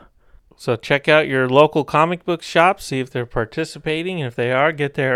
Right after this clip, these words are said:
early. Maybe go to a couple, take advantage. And if you miss it, remember, the f-, the first Saturday in May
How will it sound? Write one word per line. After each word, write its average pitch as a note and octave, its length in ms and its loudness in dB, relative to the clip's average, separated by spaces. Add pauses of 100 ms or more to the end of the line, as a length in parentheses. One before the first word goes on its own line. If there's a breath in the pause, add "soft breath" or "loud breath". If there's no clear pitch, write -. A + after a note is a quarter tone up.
(100)
early. F3 400 -2
Maybe A#2+ 240 -4
go B2+ 180 4
to B2+ 120 2
a A#2 60 0
couple, F#3 540 -2 (320)
take C3+ 220 -10
advantage. D#3+ 600 -4 (440 soft breath)
And A#2+ 120 -4
if A#2 120 -6
you B2 100 -2
miss D3+ 240 0
it, G#3+ 240 -2 (180)
remember, C#3+ 600 -2
the C3 120 -4
f-, - 220 -14
the B2 80 -8
first F#3+ 400 2
Saturday A#2 800 0 (100)
in B2 220 -4
May G#2+ 440 0